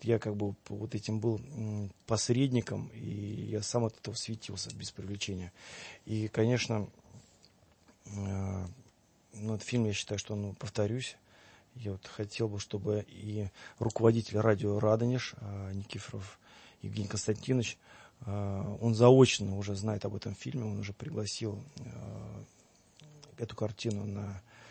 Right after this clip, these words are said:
кинофестиваль «Радонеж», и мы думаем, что он там будет, конечно. Поэтому вот как, э, вот смело заявляю, что никто не пожалеет от просмотра. Это хорошая возможность пригласить знакомых, друзей,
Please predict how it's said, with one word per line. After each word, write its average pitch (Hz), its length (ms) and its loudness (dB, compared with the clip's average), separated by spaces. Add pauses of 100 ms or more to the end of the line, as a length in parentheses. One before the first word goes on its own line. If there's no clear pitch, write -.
(320)
кинофестиваль 107 600 2
«Радонеж», 117 520 4
и - 40 -8
мы 101 520 -6
думаем, 101 320 -4
что 104 200 -6
он 98 120 -4
там 98 180 -4
будет, 113 320 -6
конечно. 104 420 -6 (960)
Поэтому 110 680 4
вот 107 280 -2
как, - 400 0
э, 101 320 -2 (880)
вот 101 180 -8
смело 123 380 8
заявляю, 120 440 6
что 104 560 -4 (160)
никто 117 400 4
не 113 120 2
пожалеет 110 420 -2
от 101 100 -4
просмотра. 123 560 -2
Это 104 120 -8
хорошая 113 360 -2
возможность 110 380 0
пригласить 110 460 -4
знакомых, 127 500 -2
друзей, 120 520 -2